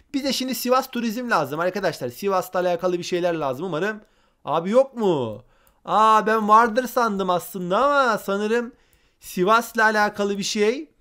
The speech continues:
e, bura için yapmamışlar. Aynen, Sivas'la alakalı bir şey ya-, ben mi göremiyorum? Huzur var, Gülaras, Mersin, Truva, Tokat, Astor,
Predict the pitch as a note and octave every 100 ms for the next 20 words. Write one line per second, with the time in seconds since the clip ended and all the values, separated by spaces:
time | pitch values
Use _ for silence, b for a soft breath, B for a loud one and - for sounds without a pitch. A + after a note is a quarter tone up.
0 | _ _ _ _ _ F3 F3 F3 D3+ A3+
1 | B3+ A3 - B3+ B3+ A#3+ G#3 E3+ C#3+ -
2 | A#2+ G#2+ - G3+ A3 F3 C3+ - F#3 A3
3 | G#3+ F3+ E3+ E3 F3 F3 F3+ G3 G#3 A3+
4 | b b b b _ D3 C#3+ F#3 G3+ E3+
5 | D#3 A3 A#3+ G3 F3+ D#3+ D#3 G#3 C#4 _
6 | _ F3+ E3 F#3 G#3+ F3+ F3 G#3 G3 C#3+
7 | G3 F#3+ F3 F#3+ - F3+ F#3+ F#3 F3 D#3+
8 | F#3+ F3+ - F#3 E3+ C#3+ F#3 - F#3+ G#3